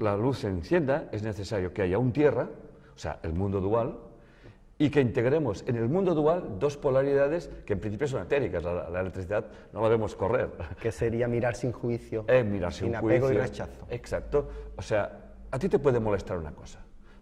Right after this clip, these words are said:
Speaker 1: pero esto que te molesta o te gusta, habla más de ti que no de lo que estás
Speaker 2: Eso,
Speaker 1: viendo.
Speaker 2: que lo que nos interesa es lo que sentimos nosotros.
Speaker 1: Exacto. Entonces, en el mundo dual, la, el, eh, la pregunta que se me podría hacer, dice, "¿Cuál es el camino de la dualidad a, a,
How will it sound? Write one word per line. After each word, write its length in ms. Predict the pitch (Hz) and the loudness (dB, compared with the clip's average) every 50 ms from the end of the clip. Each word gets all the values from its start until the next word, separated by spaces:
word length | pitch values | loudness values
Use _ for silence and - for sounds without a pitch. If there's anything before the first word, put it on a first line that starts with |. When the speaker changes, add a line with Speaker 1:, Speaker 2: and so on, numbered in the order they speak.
| - | -6
Speaker 1:
pero 120 | - 113 123 | -4 -4 -4
esto 160 | 160 - - | -2 -2 -2
que 120 | - - | -2 -2
te 100 | 95 110 | -2 -2
molesta 480 | 98 92 95 110 131 110 - - - - - - | -2 -2 -2 -2 -2 -4 -6 -8 -12 -10 -8 -6
o 100 | 110 - | -6 -4
te 80 | - | -4
gusta, 460 | 78 113 139 160 - - 95 123 175 - - - - - - - - | -2 -2 -2 -4 -4 -6 -6 -6 -8 -10 -14 -16 -18 -16 -16 -6 -4
habla 180 | 123 123 143 143 | -2 0 0 0
más 220 | 131 139 131 107 | 0 0 2 2
de 80 | 127 104 | 0 0
ti 300 | - 139 160 175 - - | 2 2 0 0 0 -2
que 80 | - 113 | -4 -2
no 100 | 107 120 | 0 0
de 60 | 135 135 | 0 0
lo 60 | 127 | 0
que 100 | - 101 | -2 -4
estás 260 | 92 - 95 82 78 | -4 -4 -4 -4 -4
Speaker 2:
Eso, 80 | 71 78 | -6 -6
Speaker 1:
viendo. 220 | 71 71 65 - - - - - | -8 -8 -10 -14 -18 -20 -20 -12
Speaker 2:
que 100 | - - 107 | -8 -6 -4
lo 120 | 104 95 | -4 -2
que 60 | 95 | -4
nos 100 | 98 101 | -4 -4
interesa 300 | 98 95 - 104 107 - | -4 -2 -2 -2 -2 0
es 60 | 127 123 | 2 2
lo 80 | 123 - | 2 2
que 80 | 127 | 0
sentimos 440 | - - 113 104 95 - 117 117 107 | 0 -2 -2 -2 -2 -2 -2 0 2
nosotros. 340 | 110 110 113 113 104 101 92 | 4 4 4 4 4 2 0
Speaker 1:
Exacto. 340 | - 82 69 - - - - - - - - - | -2 -4 -6 -6 -10 -14 -16 -18 -20 -20 -20 -16
Entonces, 300 | - - 131 123 120 127 | -4 0 2 4 6 6
en 60 | 117 | 4
el 100 | 113 120 | 4 4
mundo 280 | 143 170 190 180 160 156 | 4 4 4 4 4 4
dual, 520 | 131 139 135 170 175 139 101 92 98 - - - - - - - - - - - - - - - | 4 4 6 6 6 6 4 2 -2 -4 -10 -14 -18 -20 -20 -20 -20 -20 -20 -20 -20 -20 -8 0
la, 180 | - 113 110 107 - | 2 4 4 4 4
el, 140 | 113 104 - - - | 2 0 0 -2 0
eh, 180 | 117 110 107 101 | 2 2 2 2
la 120 | 101 101 | 2 0
pregunta 320 | 92 - - 113 151 156 151 | -2 0 0 0 2 2 0
que 60 | 135 | 0
se 80 | 131 131 | 0 0
me 80 | 120 104 | 0 0
podría 320 | - 101 101 110 135 143 | 0 0 0 2 2 2
hacer, 340 | 120 101 131 127 139 147 147 - | 2 2 0 0 0 -2 -4 -6
dice, 260 | - 113 113 101 113 98 | -4 -4 -4 -2 -4 -2
"¿Cuál 140 | - 147 | -2 -2
es 80 | 165 147 | 0 0
el 80 | 156 131 | 0 0
camino 320 | - 127 127 143 156 151 | 0 0 -2 -2 -2 0
de 140 | 127 120 110 | 0 0 0
la 140 | 107 104 98 | 0 0 0
dualidad 540 | 92 104 110 110 101 104 101 117 131 - | 0 2 2 2 2 2 2 2 2 2
a, 140 | 139 120 - - | 2 0 0 0
a, 280 | 107 104 98 92 90 | -2 -2 -2 -2 -2